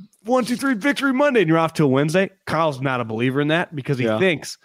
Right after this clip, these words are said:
Speaker 2: I believe, I believe.
Speaker 1: very sound logic that you coach up that week's game so well when it's fresh. If I give you victory
Speaker 2: Oh.
Speaker 1: Monday and I don't see you till Wednesday,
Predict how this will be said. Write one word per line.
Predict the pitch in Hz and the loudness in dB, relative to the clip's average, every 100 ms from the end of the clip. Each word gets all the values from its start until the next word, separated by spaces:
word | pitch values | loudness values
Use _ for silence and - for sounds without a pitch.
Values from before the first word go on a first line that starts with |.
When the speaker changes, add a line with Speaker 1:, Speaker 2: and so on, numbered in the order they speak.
| - | -12
Speaker 2:
I | |
believe, | 113 107 107 | -6 -4 -4
I | 113 127 | -4 -4
believe. | 110 131 | -4 0
Speaker 1:
very | 214 302 | 2 2
sound | 220 220 196 180 | 2 0 0 -2
logic | 135 131 - 190 240 - - - - - - _ _ _ _ | -2 -4 -6 -2 -2 -4 -16 -20 -20 -20 -20 _ _ _ _
that | 147 165 170 170 | -2 2 2 0
you | 156 151 | -4 -2
coach | 143 - 226 233 202 | -2 0 0 2 0
up | 120 | -2
that | 127 147 - | -2 -2 -2
week's | 156 139 - | -2 -2 -4
game | 160 156 143 113 | -4 -2 -2 -6
so | - 160 | -4 0
well | 143 135 139 135 | 2 2 0 0
when | 123 | -4
it's | 107 - | -8 -12
fresh. | - 135 180 - - _ _ _ _ - | -4 -2 -2 -6 -14 _ _ _ _ -4
If | 170 | 0
I | 165 | -2
give | 139 247 | 0 0
you | 226 151 | 0 0
victory | 180 185 151 | 0 0 0
Speaker 2:
Oh. | |
Speaker 1:
Monday | 147 180 180 151 139 | 2 2 2 0 0
and | 156 | -2
I | |
don't | 226 196 | -2 -4
see | - | -4
you | 180 | 2
till | 151 | 2
Wednesday, | 135 190 220 160 143 139 | 2 2 0 0 0 -2